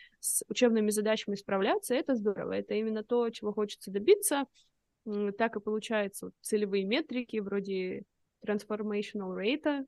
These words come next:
того самого заветного. И, ну, для студента трудоустройство, смена профессии или там у-, увеличение квалификации. У кого какой transformation заложен, да?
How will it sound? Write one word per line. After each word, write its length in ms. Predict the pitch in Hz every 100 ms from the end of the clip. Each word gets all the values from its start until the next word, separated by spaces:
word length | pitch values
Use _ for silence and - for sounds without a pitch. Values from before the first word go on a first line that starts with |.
| _
того 220 | - 214 226
самого 560 | - 226 220 202 196 196
заветного. 720 | 202 202 202 202 196 185 185
И, 640 | 202 214 233 247 240 208 180 175 196 _
ну, 260 | 226 202 -
для 220 | 190 202 202
студента 720 | 220 202 233 247 208 185 180
трудоустройство, 760 | 208 202 185 - 214 277 - 208
смена 300 | - 185 180
профессии 600 | 180 - 233 - - 190
или 120 | 180
там 200 | - - - - -
у-, 80 | - _
увеличение 540 | 196 190 - 202 214
квалификации. 680 | 208 202 202 - - - - - -
У 120 | -
кого 220 | 196 208 214
какой 380 | 214 180 - -
transformation 720 | 190 190 190 190 180 - 190
заложен, 480 | 185 185 190 175 175
да? 160 | 196